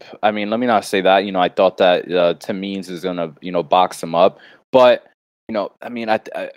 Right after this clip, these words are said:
he's definitely grown on me, uh, a lot. You know, I just, I think there's so many red flags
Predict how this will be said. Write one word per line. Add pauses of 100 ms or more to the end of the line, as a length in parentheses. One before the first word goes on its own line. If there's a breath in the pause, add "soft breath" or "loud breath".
(140)
he's
definitely
grown
on
me,
uh,
a
lot. (260)
You
know,
I
just,
I
think
there's (100)
so
many
red
flags